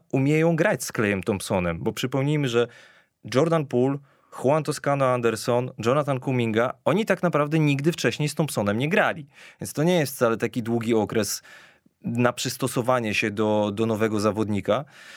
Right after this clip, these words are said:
bo kiedy akurat Klay Thompson wrócił, to Draymond Green wypadł. To był dosłownie ten sam mecz z Cleveland Cavaliers u siebie. I trzecia rzecz, y, którą, którą bym zaznaczył, to jest, y, no, zmęczenie mimo wszystko.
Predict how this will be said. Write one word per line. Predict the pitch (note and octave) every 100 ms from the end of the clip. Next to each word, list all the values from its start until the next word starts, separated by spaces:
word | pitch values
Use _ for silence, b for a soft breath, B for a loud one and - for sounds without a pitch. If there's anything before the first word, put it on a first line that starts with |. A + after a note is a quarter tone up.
| B -
bo | G#2+ A2+
kiedy | C#3+ C3+
akurat | C3+ D#3+ D3 -
Klay | C#3+ C#3
Thompson | C#3+ C3 C3+
wrócił, | A#2 B2+ B2+ F3+ G3+ -
to | E3
Draymond | D3+ D#3+ D#3 D3
Green | B2+ D3 C#3
wypadł. | A#2+ - - A#2+ -
To | D3+
był | F3+
dosłownie | E3+ G3 E3 D#3+
ten | D#3+ C#3+
sam | C#3+
mecz | A#2 - -
z | -
Cleveland | C3+ B2 A2+
Cavaliers | - G#2+ G#2 G2+ F2
u | F#2+
siebie. | - A2 G#3+
I | -
trzecia | B3 D4+ B3 A3
rzecz, | F#3+ G3+ - -
y, | F3 E3+
którą, | - F3 E3+ E3+ D#3+
którą | - E3 D#3
bym | D#3
zaznaczył, | D3+ C#3+ D3+ D3+ D#3+
to | D3+ D3
jest, | D3+ C#3+ - -
y, | D3+ D#3 D#3 -
no, | D3
zmęczenie | F3+ C#4 F#4 D3 G#2+
mimo | A2 A2+
wszystko. | - B2 -